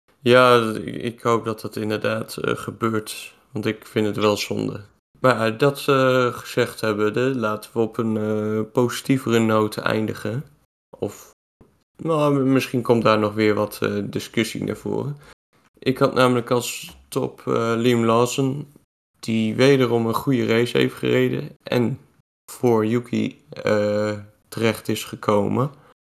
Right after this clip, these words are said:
Ja, wederom een, een steady race.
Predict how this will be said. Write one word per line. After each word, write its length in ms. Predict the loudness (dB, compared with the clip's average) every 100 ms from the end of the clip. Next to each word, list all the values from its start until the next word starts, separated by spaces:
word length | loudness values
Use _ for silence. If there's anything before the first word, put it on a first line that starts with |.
| -20
Ja, 440 | -6 0 2 0 -4 _ _ -14 -2
wederom 520 | 2 4 4 4 4
een, 260 | 2 0 -4
een 400 | -2 -2 -2 -8 -14 -18
steady 540 | -14 -4 4 4 4
race. 600 | 2 2 2 -2 -6 -8